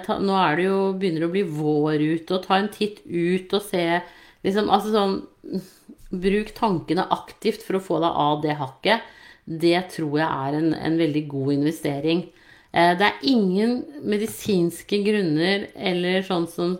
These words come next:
tilsier at det går mer gærent med nummer tre enn, eh, med de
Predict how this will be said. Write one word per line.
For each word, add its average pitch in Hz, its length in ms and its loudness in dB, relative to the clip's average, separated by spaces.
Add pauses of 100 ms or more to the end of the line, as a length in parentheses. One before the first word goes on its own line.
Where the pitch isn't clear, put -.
tilsier 175 880 0 (400)
at - 360 -4
det 180 260 2
går 175 220 0
mer 156 260 -2 (100)
gærent 156 440 -4
med 165 120 -2
nummer 165 280 0
tre 160 520 -2
enn, 151 280 0 (680)
eh, 156 760 0 (540)
med 147 360 0
de 151 180 2